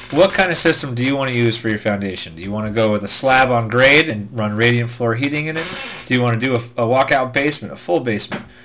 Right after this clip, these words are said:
Uh, or maybe just a stem wall and then a frame floor over the top of the crawl space?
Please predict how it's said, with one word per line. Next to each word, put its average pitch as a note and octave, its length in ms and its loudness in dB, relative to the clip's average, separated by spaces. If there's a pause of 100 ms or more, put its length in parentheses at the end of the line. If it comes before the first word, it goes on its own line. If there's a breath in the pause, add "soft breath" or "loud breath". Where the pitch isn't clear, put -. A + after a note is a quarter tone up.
(160 loud breath)
Uh, G#2+ 280 -4
or B2 140 0
maybe C#3 220 0
just C#3 240 -4
a - 40 -4
stem C#3+ 360 0
wall A#2+ 380 4
and A2 200 -6
then A2 260 -4
a A#2 100 -8
frame A#2 280 -2
floor A2+ 240 -2
over G#2+ 100 -2
the G2+ 80 -4
top A2 300 0
of G2 60 -10
the G2+ 60 -8
crawl G#2 220 -2
space? - 380 -12